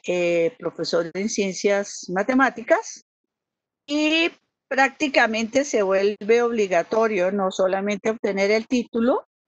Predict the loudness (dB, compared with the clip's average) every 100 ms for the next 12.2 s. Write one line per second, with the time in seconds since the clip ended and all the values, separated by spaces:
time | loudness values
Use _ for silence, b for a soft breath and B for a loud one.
0 | _ _ _ -2 0 2 2 2 0 0
1 | 2 4 4 2 0 -4 -4 -2 -2 0
2 | 0 0 0 0 0 0 -2 -4 _ _
3 | _ -10 -6 -4 -2 0 0 0 2 2
4 | 2 2 2 0 0 -4 -8 -2 2 4
5 | 2 0 -8 _ _ -4 -2 2 2 0
6 | -4 _ _ _ 0 2 0 0 -2 0
7 | 0 2 2 2 0 0 2 0 0 0
8 | 0 -2 0 0 0 -6 0 0 2 -2
9 | -6 _ _ _ _ _ 0 2 2 0
10 | 0 0 0 0 -2 -2 0 2 2 0
11 | -4 -2 -2 -2 -2 0 2 2 2 0
12 | 0